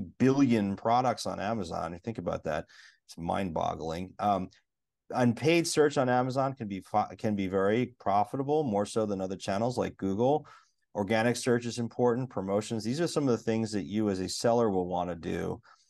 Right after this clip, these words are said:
and that your resellers obviously <laughs> take advantage of too, right, when they're selling product.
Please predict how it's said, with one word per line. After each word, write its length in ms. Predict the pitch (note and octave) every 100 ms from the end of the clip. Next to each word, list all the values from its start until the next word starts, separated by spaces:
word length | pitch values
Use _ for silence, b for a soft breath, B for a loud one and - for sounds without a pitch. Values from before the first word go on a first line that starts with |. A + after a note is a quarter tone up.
| b b
and 140 | - A2+
that 80 | A2+
your 160 | A2
resellers 480 | B2 D3 A#2+ G2+ F#2
obviously 480 | F#2 F#2 G2 - G#2
<laughs> 40 |
take 240 | - G#2 G2
advantage 420 | F#2 G2 F#2 F2
of 160 | F2
too, 280 | - B2 A2
right, 260 | F2+ F#2 F#2+
when 140 | F2+
they're 120 | G2+
selling 320 | - F#2+ E2+ E2
product. 360 | F#2 D#2+ D#2